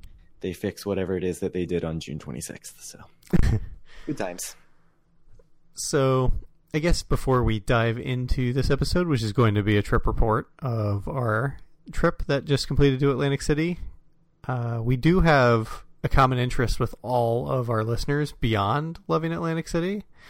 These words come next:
Speaker 2: and that is a love of podcasts. And this is something I've wanted to ask you about, Craig, 'cause I honestly don't know. Today, this morning, for the first time, I raised my playback speed to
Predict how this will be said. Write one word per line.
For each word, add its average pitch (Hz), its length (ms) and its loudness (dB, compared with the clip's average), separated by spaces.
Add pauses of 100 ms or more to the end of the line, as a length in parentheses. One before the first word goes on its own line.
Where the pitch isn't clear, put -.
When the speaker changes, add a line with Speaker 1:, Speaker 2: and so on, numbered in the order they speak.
(320)
Speaker 2:
and 117 120 0
that 127 220 2
is 135 560 2 (120)
a - 80 -8
love 113 240 -4
of 95 100 -8
podcasts. 101 640 0
And 135 80 -4
this 117 120 -2
is 98 120 -2
something 98 280 0
I've 98 160 0
wanted 101 180 0
to 98 80 0
ask 95 220 -2
you 139 80 2
about, 110 220 2
Craig, 107 240 0
'cause 123 120 -4
I 104 120 2
honestly 104 400 0
don't 101 200 0
know. 107 300 0 (680)
Today, 127 600 4 (100)
this - 240 0
morning, 151 540 0 (1300)
for 135 140 0
the 113 100 0
first 131 320 4
time, 107 600 0
I 135 80 -2
raised 113 360 2
my 117 100 0
playback 107 440 0
speed 98 520 -4
to 101 340 2